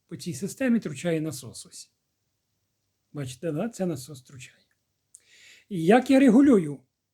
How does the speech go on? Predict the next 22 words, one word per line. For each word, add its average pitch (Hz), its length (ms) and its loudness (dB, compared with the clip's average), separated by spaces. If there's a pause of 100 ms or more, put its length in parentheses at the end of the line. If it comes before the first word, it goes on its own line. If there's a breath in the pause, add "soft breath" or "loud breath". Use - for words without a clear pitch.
питання 139 580 -8 (280)
між 180 200 2
двома 190 340 4
хатами? 135 560 -6 (1080)
Бо 160 380 -2
сюди, 190 300 4
наприклад, 185 460 0
ближче, 196 580 0 (1300)
ну, 311 120 2
але 180 200 4
труби 170 540 -2 (100)
ширші, 202 540 -4
можна 196 260 -2
сказати, 208 500 -6 (720)
а 175 80 -6
туди 190 220 4
труби 190 240 2
двадцяті 170 560 0
йдуть 185 280 -8
і 170 120 -6
шістнадцяті, 175 760 -10 (1200)
то 170 400 0